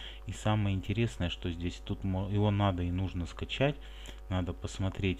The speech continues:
их обязательно любому человеку, кто так или иначе связан с П Ф О. И, соответственно, давайте опустимся до страницы номер двенадцать. Самой важной для меня страницы, одной из важных страниц. Вот она.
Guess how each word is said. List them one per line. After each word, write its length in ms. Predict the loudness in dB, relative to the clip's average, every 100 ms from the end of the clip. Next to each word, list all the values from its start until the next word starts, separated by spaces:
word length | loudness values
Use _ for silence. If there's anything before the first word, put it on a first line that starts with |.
| -4
их 180 | -6 -2
обязательно 640 | -4 -4 0 0 2 0 0
любому 480 | 0 2 2 2
человеку, 420 | 0 0 0 0 -8
кто 200 | -4 -2
так 280 | 0 0 -2
или 120 | -2
иначе 320 | -2 -2 -4
связан 460 | -2 0 0 -2 -4
с 20 |
П 140 | -6
Ф 60 | -6 -4
О. 260 | -2 -2 -6 -12 -14 -6
И, 80 | -6
соответственно, 680 | 0 2 2 -2 -4 -4 -2
давайте 400 | 0 0 0 -2
опустимся 680 | -2 -10 -4 -4 -4 -6 -8 -12 -14 -14 -16 -12 -6
до 200 | -4 -4
страницы 640 | 0 0 2 -2 -4 -2
номер 420 | 0 0 0 -2
двенадцать. 960 | -2 0 2 2 0 -2 -4 -4 -4 -14 -16 -16 -16 -16 -16 -16 -16 -16 -16 -16 -16 -16 -16 -16 -14
Самой 340 | -2 0 2
важной 480 | 2 2 0 0 -2
для 160 | -2 -2
меня 300 | 0 0 -2
страницы, 560 | -2 -4 -2 -4 -4
одной 260 | -4 -2 -4
из 100 | -2
важных 440 | 0 0 -2 -4
страниц. 500 | -4 -4 -2 -2 -4
Вот 240 | -4 -4 -2
она. 300 | -2 -2